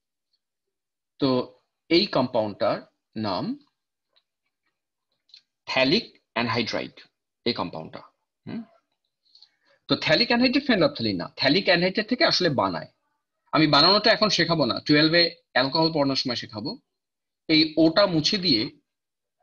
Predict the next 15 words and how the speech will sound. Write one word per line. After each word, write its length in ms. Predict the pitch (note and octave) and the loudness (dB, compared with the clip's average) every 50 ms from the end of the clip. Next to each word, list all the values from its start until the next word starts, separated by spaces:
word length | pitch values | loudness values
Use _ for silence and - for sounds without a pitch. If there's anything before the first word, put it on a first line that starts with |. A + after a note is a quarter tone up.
| _ _ _ _ _ _ - | _ _ _ _ _ _ -4
তোমরা 200 | - D3 D3+ D#3 | 0 0 2 2
এই 240 | D3 - C#3+ C#3+ C#3 | 2 2 2 4 4
জায়গায় 460 | D3 D#3 D3+ D3+ D3 D3+ D3+ D3+ - - | 4 4 4 4 4 4 4 2 2 0
আরেকটা 440 | G2+ G#2+ D3 F3+ F3 - - F#3+ F#3 | 0 0 0 -2 -4 -4 -2 -2 0
benzene 580 | E3+ C#3+ C3 C3 C3+ C#3 B2+ D3 D#3+ E3 E3 | 0 0 0 2 2 2 2 2 2 2 2
ring 240 | D3 D3+ D#3+ D#3+ D#3 | 2 0 0 0 0
draw 200 | D3+ C#3+ B2+ A#2+ | 0 0 -2 -2
করে 340 | A#2+ - - C#3 C3+ C#3+ C#3 - | -2 -4 -4 -2 0 0 -2 -2
ওইচ 280 | - A#2+ B2 C#3 C#3+ - | -4 -2 -2 0 -2 -2
করে 200 | - D3+ C#3 C3+ | -4 -2 -2 -2
দাও, 160 | C#3+ F3 A3+ - | -2 -2 -4 -2
মানে 140 | C#3+ C3+ B2+ | -4 -4 -2
phenol 340 | - - C#3 C3+ D3 D#3 | -2 0 2 2 4 2
জুড়ে 220 | D3 C#3 D3 C#3 C#3 | 4 4 4 2 4
দিলাম। 280 | C#3+ C#3 D3 G3 C4 | 2 0 -2 -2 -6